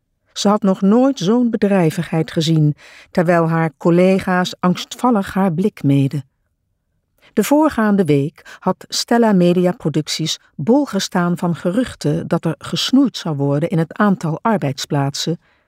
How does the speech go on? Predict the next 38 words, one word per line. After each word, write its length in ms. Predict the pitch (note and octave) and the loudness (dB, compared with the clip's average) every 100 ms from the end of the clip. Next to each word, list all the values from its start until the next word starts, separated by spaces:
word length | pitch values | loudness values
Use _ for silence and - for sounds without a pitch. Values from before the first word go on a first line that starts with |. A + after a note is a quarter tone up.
| _ | _
en 120 | G#3 | 0
het 100 | D#4 | 0
zag 180 | A#3+ A3 | 0 0
ernaar 200 | A#3 A3+ | -2 0
uit 300 | A3+ A#3+ - - _ | 0 -2 -6 -20 _
dat 220 | F#3+ - | -4 -2
Katie 380 | - A3+ A3+ G3 | 0 0 0 -4
de 100 | F3 | -2
eerste 440 | G#3+ A#3 A#3+ - | 2 2 0 -4
was 260 | D#3 D#3+ - | -2 -4 -4
die 220 | - D#3+ | 0 0
eruit 320 | F3+ F3 D3+ - | 2 0 -4 -4
vloog. 480 | C3+ C3 C3+ - _ _ _ _ _ _ _ _ _ _ | -2 -2 -2 -10 _ _ _ _ _ _ _ _ _ _
"Je 160 | B3 | 0
kunt 200 | - C#4 | 2 0
het 120 | B3 | 0
ook 160 | - B3 | -2 -2
van 140 | C4 | 0
de 80 | A#3+ | 0
zonnige 340 | A3+ B3+ B3 A#3+ | 2 2 0 -2
kant 260 | C#4+ A3 | -4 -2
bekijken," 540 | - - C#3+ C#3+ - - _ _ _ | -4 -2 -2 -2 -6 -16 _ _ _
hield 280 | - D#3+ D3+ | 0 0 0
ze 180 | - D#3 | -2 -2
zichzelf 540 | D#3 - - E3 D3+ | -2 -4 0 0 0
voor. 400 | - D#3 D3 D3+ _ _ _ _ _ | 0 0 0 -4 _ _ _ _ _
"Je 140 | G#3 | 0
kunt 300 | - G3 D#3+ | 2 2 2
beter 400 | F3 E3 E3+ F3+ | 2 2 0 -2
voor 160 | - F3 | 0 -2
de 120 | E3 | -2
troepen 340 | - A3+ F3 | -2 0 0
uitlopen 720 | G#3+ B3+ - D#3+ C3+ C#3 F3+ G#3 - - | 0 0 2 2 2 0 -4 -6 -10 -18
dan 200 | - F3+ | -2 2
een 160 | F3+ E3+ | 2 2
hersenloze 840 | C#3+ G#3+ - G3 F#3 F3+ F3+ E3+ E3 | 0 -2 -2 0 4 4 2 0 -4
volgeling 720 | - G3+ G#3 - C#3 C#3 C#3 | 0 2 2 0 -2 0 0
zijn." 400 | C#3+ C#3 C#3+ C#3+ | 0 0 0 -4